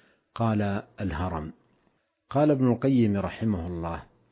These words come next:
"وفي الأحاديث الصحيحة الأمر بالتداوي، وأنه لا ينافي التوكل، كما لا ينافيه دفع داء الجوع والعطش والحر والبرد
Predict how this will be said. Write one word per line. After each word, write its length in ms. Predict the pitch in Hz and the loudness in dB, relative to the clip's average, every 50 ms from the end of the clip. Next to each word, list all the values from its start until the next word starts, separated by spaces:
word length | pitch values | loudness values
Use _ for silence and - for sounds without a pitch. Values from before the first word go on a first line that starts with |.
| _ _ _ _ _ - | _ _ _ _ _ -6
"وفي 180 | 117 107 - 127 | -4 -2 -2 -2
الأحاديث 720 | 135 143 139 - - - 120 113 107 123 127 117 120 - | -2 -2 -4 -4 -2 0 0 0 2 2 0 0 0 -4
الصحيحة 720 | 101 - - - 110 - - 110 117 101 - 147 151 120 - _ _ _ _ _ _ _ _ - 117 | -8 -8 -8 -10 -10 -8 -6 -4 -4 -4 -6 -10 -12 -12 -14 _ _ _ _ _ _ _ _ -4 -2
الأمر 380 | 117 123 135 123 123 113 107 | 0 0 2 2 2 2 0
بالتداوي، 840 | 101 95 104 - - - - 95 85 104 110 127 135 139 147 156 - _ - - _ _ _ _ _ _ - | 0 -2 -4 -6 -6 -6 -6 -4 -2 0 -2 0 -2 -2 -4 -6 -8 _ -20 -20 _ _ _ _ _ _ -4
وأنه 640 | 113 113 127 127 127 123 120 110 101 104 107 101 98 | -2 0 2 4 4 4 4 2 2 0 0 0 2
لا 220 | 101 110 120 127 | 2 2 2 2
ينافي 640 | 127 120 110 104 101 104 110 117 120 110 - - 107 | 4 4 4 2 2 2 2 0 0 0 -2 -4 -6
التوكل، 840 | - - - - 104 101 117 120 - - - - 147 151 160 151 - - _ _ _ _ _ _ _ - | -6 -6 -6 -4 0 0 0 0 -2 -4 -2 0 2 2 0 -2 -6 -14 _ _ _ _ _ _ _ -4
كما 360 | - 123 131 135 131 123 120 | 0 2 2 4 4 4 2
لا 240 | 113 110 117 120 117 | 2 2 2 4 4
ينافيه 1080 | 113 110 107 107 104 101 101 101 98 - - - 131 143 147 120 143 151 151 - - | 4 2 2 2 2 2 0 0 -2 -2 0 0 2 2 2 2 0 0 0 -2 -2
دفع 600 | 123 110 127 120 - - - - 107 104 101 104 - - _ - | -2 0 0 0 -2 -4 -8 -4 -2 0 0 -2 -4 -6 _ -10
داء 440 | 104 98 117 117 117 123 - 113 110 | -4 -2 0 0 0 0 -2 -2 -2
الجوع 460 | 104 101 95 95 117 120 120 107 - 87 95 92 87 - - - | 0 -2 0 0 0 2 2 0 -2 -4 -6 -6 -8 -8 -10 -8
والعطش 840 | - 107 110 107 104 90 78 92 117 120 123 110 101 95 - - 92 90 85 - - - | -4 0 0 2 0 0 -2 -4 -4 -4 -4 -4 -6 -6 -6 -6 -6 -6 -6 -8 -6 -4
والحر 840 | 104 101 98 90 - - - 123 120 110 107 107 101 92 87 87 - _ - | -4 -2 -4 -4 -6 -8 -6 -6 -4 -4 -2 -2 -2 -2 -4 -4 -8 _ -6
والبرد 520 | 107 101 101 95 90 110 120 123 123 120 | -4 -2 -2 -2 0 0 0 0 0 0